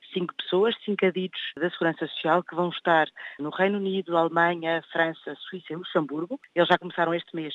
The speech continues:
fevereiro, em formação, em capacitação e vão iniciar as suas funções, eh, a um de março em cada um dos mercados, com esta, eh, objetivo de estar, de facto, eh, disponíveis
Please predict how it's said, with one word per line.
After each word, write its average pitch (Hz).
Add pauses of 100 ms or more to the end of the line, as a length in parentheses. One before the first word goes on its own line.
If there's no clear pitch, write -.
fevereiro, 156 (100)
em 151
formação, 165
em 190
capacitação 175 (180)
e 196
vão 190
iniciar 185
as 175
suas -
funções, 190 (160)
eh, 175
a 165
um 202
de 196
março 180
em 180
cada 170
um 165
dos 156
mercados, 156 (100)
com 202
esta, 202 (260)
eh, 180
objetivo 202 (120)
de 190
estar, 190
de -
facto, 185
eh, 180
disponíveis 196